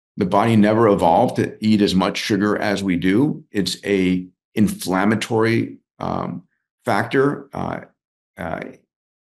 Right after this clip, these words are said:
cardiovascular and neuroinflammatory. It is just, it's bad. Uh, and so it's addictive. And so minimizing high glycemic index foods and, and sugar and breaking that sugar addiction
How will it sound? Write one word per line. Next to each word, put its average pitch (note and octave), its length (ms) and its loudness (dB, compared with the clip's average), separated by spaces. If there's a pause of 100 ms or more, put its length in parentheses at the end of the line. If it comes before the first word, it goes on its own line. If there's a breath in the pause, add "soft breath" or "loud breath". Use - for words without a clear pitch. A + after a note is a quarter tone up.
(120)
cardiovascular G2+ 840 0
and F#2 160 2
neuroinflammatory. G2 1160 0 (140)
It F#2+ 320 -2 (520)
is A2+ 180 0
just, - 300 -2 (560)
it's A2+ 200 2
bad. - 420 0 (640)
Uh, G2+ 200 -2
and A2 140 2
so A2 300 2
it's G#2 180 -2
addictive. - 580 0 (140)
And G#2 140 0
so G#2 360 0
minimizing A2+ 1000 2 (380)
high A2 160 0
glycemic G#2 520 0
index G2 400 0
foods B2+ 540 2 (140)
and, F2+ 360 -4 (120)
and F#2 140 -10
sugar A#2 600 0 (360)
and F#2+ 160 0
breaking G#2+ 360 4
that F#2+ 160 0
sugar G#2+ 260 0
addiction A2 600 -2